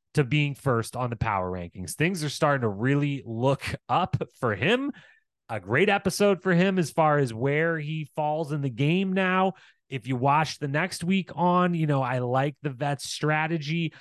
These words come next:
of what if we kind of start acting like we're going at each other, causing a little chaos, but under the radar, we are still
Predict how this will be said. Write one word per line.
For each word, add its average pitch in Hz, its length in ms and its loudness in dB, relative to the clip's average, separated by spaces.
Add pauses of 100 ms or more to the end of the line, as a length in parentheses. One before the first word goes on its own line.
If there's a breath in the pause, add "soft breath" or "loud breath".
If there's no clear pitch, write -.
(220 loud breath)
of 135 360 4
what 123 480 0
if 131 280 -4
we 127 480 -2
kind 127 300 -4
of 123 60 -4
start 131 260 0
acting 123 280 -2
like 127 180 -4
we're 120 100 -2
going 117 200 4
at 196 160 2
each 185 220 0
other, 175 220 0
causing 131 360 -4
a 117 60 -6
little 110 180 -6
chaos, 160 580 0
but 120 140 -2
under 127 320 0
the 123 160 0
radar, 131 460 2
we 120 160 -2
are 120 180 0
still 120 400 -6